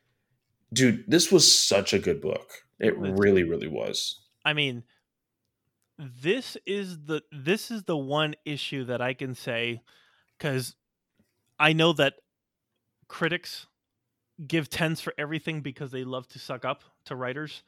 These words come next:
Speaker 2: and
Speaker 1: Mm-hmm.
Speaker 2: publishers because they wanna keep on getting reviews. I will say that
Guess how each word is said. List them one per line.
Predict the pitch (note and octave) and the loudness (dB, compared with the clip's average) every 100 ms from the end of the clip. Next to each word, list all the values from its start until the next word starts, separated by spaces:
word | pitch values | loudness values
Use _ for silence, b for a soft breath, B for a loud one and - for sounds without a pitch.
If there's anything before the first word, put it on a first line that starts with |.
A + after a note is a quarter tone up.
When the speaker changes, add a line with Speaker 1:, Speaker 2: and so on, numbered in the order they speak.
| _ _ _ - | _ _ _ -10
Speaker 2:
and | C#3 | -8
Speaker 1:
Mm-hmm. | - | -2
Speaker 2:
publishers | G#2 - F3+ D#3+ | 0 0 -4 -6
because | C3 C#3 C#3 | -6 -6 -2
they | C3+ | 0
wanna | B2+ C3 B2 | 0 -2 -4
keep | - - | -6 -6
on | C3 | -4
getting | B2 C3+ B2 | -4 -6 -10
reviews. | B2 B2 D#3+ E3 _ b b b b b b _ _ _ _ _ _ - | -10 -8 -8 -10 _ b b b b b b _ _ _ _ _ _ 8
I | G#3 B3+ | 8 8
will | B3 A3 | 4 2
say | - F#3+ F#3+ F#3+ - _ _ _ _ _ _ - | 6 8 8 4 -4 _ _ _ _ _ _ 0
that | E3 E3 | 10 10